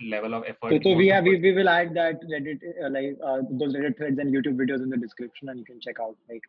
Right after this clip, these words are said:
Speaker 2: like, de-, details of, uh, like, more of them। तो मैं एक और चीज़ पूछना चाहता हूँ, मेरे घर में, मतलब, मेरी सिस्टर ने भी किसी डाइटिशियन से बात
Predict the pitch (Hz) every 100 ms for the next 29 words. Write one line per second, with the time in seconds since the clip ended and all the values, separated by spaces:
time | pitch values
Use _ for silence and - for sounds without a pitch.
0 | _ _ - 131 113 151 156 139 135 139
1 | 135 127 123 123 _ 131 117 117 131 123
2 | 123 120 107 113 - - - 160 160 185
3 | 202 202 226 196 170 196 175 190 175 180
4 | 160 156 165 175 170 - 156 139 143 139
5 | - 160 147 147 147 - 147 147 139 139
6 | 147 131 120 131 - 135 135 127